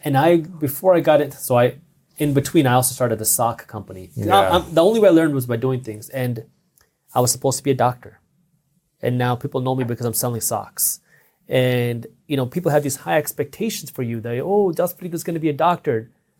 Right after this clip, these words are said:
Speaker 1: Now he's a sock salesman.
Speaker 2: <laughs>
Speaker 1: And now imagine going to these parties, right? And, and Indian, um, aunties, they have this, like, the gossip culture
Speaker 2: They
Speaker 1: is
Speaker 2: love to
Speaker 1: horrible,
Speaker 2: judge
Speaker 1: man.
Speaker 2: and
Speaker 1: And
Speaker 2: gossip and
Speaker 1: yeah, and so, you know, going to
Speaker 2: critique
Speaker 1: s-,
Speaker 2: and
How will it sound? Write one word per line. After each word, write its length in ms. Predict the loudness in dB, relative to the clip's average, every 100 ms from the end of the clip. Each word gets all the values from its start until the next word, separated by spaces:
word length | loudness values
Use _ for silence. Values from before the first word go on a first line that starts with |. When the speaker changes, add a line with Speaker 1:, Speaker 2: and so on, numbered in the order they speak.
| _
Speaker 1:
Now 100 | -2
he's 120 | -2 -2
a 40 |
sock 380 | -2 -4 -6 -4
salesman. 460 | -2 0 -2 0 2 2 0
Speaker 2:
<laughs> 260 | 0 0 2
Speaker 1:
And 120 | 2
now 160 | 4 4
imagine 320 | 4 2 0
going 160 | -2 0
to 60 |
these 180 | 2 2
parties, 420 | 2 2 4 2
right? 140 | 2 2
And, 180 | -2
and 300 | -2 -2 -2 -8 -4
Indian, 640 | -4 -2 -4 -2 -2 -6 _ _ _ _ -6
um, 400 | -4 -2 -4 -4
aunties, 460 | -4 -2 -2 -4 -6
they 340 | -8 -4 -2 0
have 240 | -2 -2
this, 240 | -2 -4 -4
like, 320 | -6 -10 _ _ _ _ _ _ -12
the 220 | -2 0 2
gossip 760 | 0 0 2 2 0 -2 -6
culture 500 | 0 0 0 -2 0
Speaker 2:
They 160 | 0 2
Speaker 1:
is 80 |
Speaker 2:
love 140 | 2 4
to 60 | 4
Speaker 1:
horrible, 140 | 4
Speaker 2:
judge 380 | 4 4 2 0
Speaker 1:
man. 100 | -2
Speaker 2:
and 80 | -2
Speaker 1:
And 80 | 0
Speaker 2:
gossip 500 | 2 0 -2 -6 -8
and 200 | -12 -14 _ _ -6
Speaker 1:
yeah, 380 | 2 6 6 4
and 180 | -2 -2
so, 480 | 2 4 4 -2 -8
you 80 | -4
know, 80 | 0
going 140 | 2 4
to 120 | 6
Speaker 2:
critique 300 | 6 6 4
Speaker 1:
s-, 40 |
Speaker 2:
and 200 | 0 -2